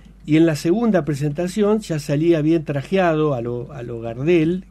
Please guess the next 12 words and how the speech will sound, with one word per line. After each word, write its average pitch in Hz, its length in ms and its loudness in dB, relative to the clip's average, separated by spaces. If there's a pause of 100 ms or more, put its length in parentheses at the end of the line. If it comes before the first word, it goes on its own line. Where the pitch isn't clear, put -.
con 120 180 -6
su 120 280 -6
sombrero, 156 720 0
gomina 160 680 0 (100)
y, 123 260 -8 (440)
y 117 160 -8
vestido 139 460 -2
de 139 120 -2
traje, 185 380 -2
y 151 140 0
ahí 165 180 2
sí, 190 360 -2